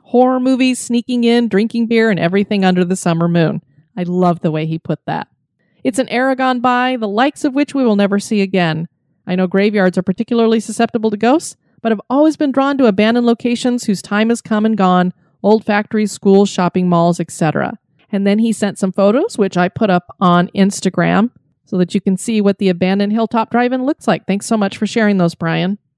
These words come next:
And then Sharon commented on the website. She said,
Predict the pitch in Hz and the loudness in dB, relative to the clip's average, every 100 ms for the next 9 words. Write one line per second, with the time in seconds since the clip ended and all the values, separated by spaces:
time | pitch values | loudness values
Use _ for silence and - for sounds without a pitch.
0 | _ _ _ 254 285 320 - 247 - 415 | _ _ _ -4 0 0 0 -4 -2 0
1 | 480 226 233 233 208 208 220 214 247 269 | 0 0 0 0 0 0 0 0 0 0
2 | 359 - 208 165 196 - _ _ _ - | 0 -2 -2 0 -2 -4 _ _ _ -8
3 | 285 302 269 | -2 2 2